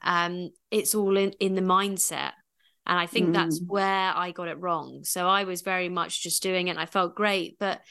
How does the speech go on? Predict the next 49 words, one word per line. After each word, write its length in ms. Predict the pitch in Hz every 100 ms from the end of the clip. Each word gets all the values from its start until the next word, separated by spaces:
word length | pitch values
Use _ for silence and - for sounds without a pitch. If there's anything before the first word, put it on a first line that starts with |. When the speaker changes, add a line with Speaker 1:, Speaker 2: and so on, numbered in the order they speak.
| - -
Speaker 1:
it 80 |
was 140 | 202 196
great. 220 | 262 330
It 80 | 165
was 140 | 180
easy 220 | 294 262
enough 200 | 190 175
to 80 | -
do 120 | 175
it 180 | 180 -
when 360 | 185 175 175 170 220 -
the 100 | 180
whole 220 | 208 180
world 320 | 180 233 294 156
is 140 | -
locked 260 | 135 - -
down. 400 | - 185 233 262 - - - -
But 80 | 220
when 160 | 233 302
you 120 | 254
Speaker 2:
Mm. 40 |
Speaker 1:
have 140 | 226 -
to 100 | 214
go 160 | 196
back 300 | 185 185 -
into 280 | 185 175 185
everyday 440 | 170 170 170 156
life, 680 | 160 226 214 107 170 214 - - _ _ _ -
um, 360 | 185 185 185
that's 340 | 180 262 - -
where 240 | 214 190
I 100 | 185
think 540 | 180 208 185 180 - - _ _ _ _ _ _ 180
when 280 | 185 190
you 80 | 185
say 240 | 175 180 170
about 380 | 175 165 160
the 60 | 170
mindset 760 | 170 190 196 190 - 147 143 -
with 160 | 175 160
drinking 360 | 170 147 170 151
Speaker 2:
Mm. 80 |
Speaker 1:
alcohol 420 | 143 139 - 139 147
changed. 720 | - 139 135 147 185 - - - - -
Um, 200 | 190 208
Speaker 2:
Mm. 280 | 214 143 156
Speaker 1:
so, 140 | 247
I 80 | 233
mean, 400 | 247 247 240 220